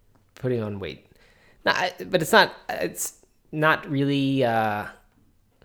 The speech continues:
I guess it's more for me than other people. When I say vanity-based, it's a joke, obviously, but, like, <laughs> I feel, I don't know, I just, I like, I like that when I see myself, I feel good about how I'm eating. 'Cause I, my tendency is to get, is to be too skinny. I'm one of those people who will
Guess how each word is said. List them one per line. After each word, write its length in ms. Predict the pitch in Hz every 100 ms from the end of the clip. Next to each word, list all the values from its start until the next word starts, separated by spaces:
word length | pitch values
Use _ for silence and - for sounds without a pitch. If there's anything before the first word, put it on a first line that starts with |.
| _ - -
I 60 | 220
guess 160 | 294
it's 120 | 277 214
more 140 | 202
for 160 | 202 147
me 420 | 139 196 202 -
than 260 | 185 185 - - _ _ -
other 220 | 175 190
people. 180 | 196 156
When 100 | 143
I 20 |
say 160 | 131 123
vanity-based, 460 | 123 127 123 113 113
it's 140 | -
a 40 |
joke, 240 | 104 107 110
obviously, 280 | 107 110 107
but, 140 | 98
like, 280 | 110 104 - 127 508 - -
<laughs> 440 | - - - - 160
I 140 | 180
feel, 540 | - - 202 202 196 -
I 80 | 254
don't 80 |
know, 100 | 214
I 120 | - 196
just, 160 | 190 -
I 120 | 190
like, 380 | 196 185 - - _ _ -
I 100 | 139
like 220 | 165 170
that 100 | 151
when 100 | 147
I 120 | 135
see 200 | 123 160
myself, 260 | 151 131 120
I 100 | 123
feel 260 | - 135 123
good 140 | 117
about 200 | 107 82
how 120 | 113
I'm 180 | 107 98
eating. 160 | 90 78
'Cause 120 | 131
I, 240 | 151 156
my 180 | 139 170
tendency 580 | 180 175 151 160 143 - - - 139
is 120 | 123
to 100 | 131
get, 400 | 120 123 - -
is 200 | 127 117 -
to 80 |
be 160 | 113 113
too 240 | - 135
skinny. 300 | 117 - 90
I'm 80 | 87
one 80 | 117
of 40 |
those 80 | 120
people 160 | 120 113
who 120 | 113
will 300 | 107 104